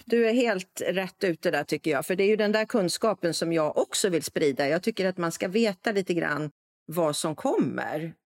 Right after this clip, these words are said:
när man, så man inte bara står där. För det gjorde jag nämligen. Jag visste ju inte så mycket om det här.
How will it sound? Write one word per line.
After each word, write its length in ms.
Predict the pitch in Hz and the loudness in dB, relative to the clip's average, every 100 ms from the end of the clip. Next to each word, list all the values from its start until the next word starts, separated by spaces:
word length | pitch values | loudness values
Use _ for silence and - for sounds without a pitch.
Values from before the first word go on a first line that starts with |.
| - | -4
när 140 | 185 | -2
man, 160 | 170 156 | -2 -2
så 120 | 202 | -2
man 120 | 190 | 0
inte 160 | 196 202 | 0 0
bara 180 | 202 | 0
står 300 | 190 302 349 | 0 -2 0
där. 180 | 196 - | 0 -2
För 120 | - | -2
det 80 | 214 | 2
gjorde 240 | 294 302 233 | 2 2 2
jag 280 | 226 120 - | 0 -2 -4
nämligen. 460 | 170 139 - 95 165 _ _ _ | -2 -2 -4 -8 -10 _ _ _
Jag 180 | - 214 | -2 2
visste 240 | 254 269 190 | 2 0 -2
ju 60 | |
inte 160 | 170 160 | -2 -4
så 100 | 160 | -6
mycket 240 | 156 156 | -6 -4
om 80 | 147 | -4
det 60 | 139 | -2
här. 220 | 139 | -4